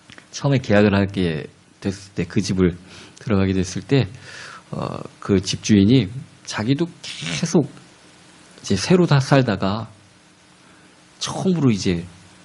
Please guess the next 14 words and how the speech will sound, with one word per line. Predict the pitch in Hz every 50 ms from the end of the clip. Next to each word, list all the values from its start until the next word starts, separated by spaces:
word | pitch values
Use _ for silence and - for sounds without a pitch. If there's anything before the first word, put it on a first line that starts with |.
| - -
집을 | - - - 107 104 98
사고 | 95 110 95 90 104 123 156 190 214
새를 | - - - 180 170 151 120
자기가 | - - - - - 95 90
주는 | - - 127 110 101 92 92
입장이 | 92 92 - - 101 92 85 80 80 - - - - - - - 92 90
되었다고 | - - 92 95 95 - 95 87 78 78
합니다. | 78 78 78 73 - 92 92 - - - - - - - - - - - - -
그게 | - 190 175 - - 190 156 123
너무 | 107 92 - - 135 190 226 240 214 135 95 85 - - - - - - - _
기쁘다고 | - - 135 131 - 147 131 131 110 98 95
그러고 | 92 95 92 87 90
막 | 87 87 82 80 82 - - - - - -
그렇게 | - - - - - 98 82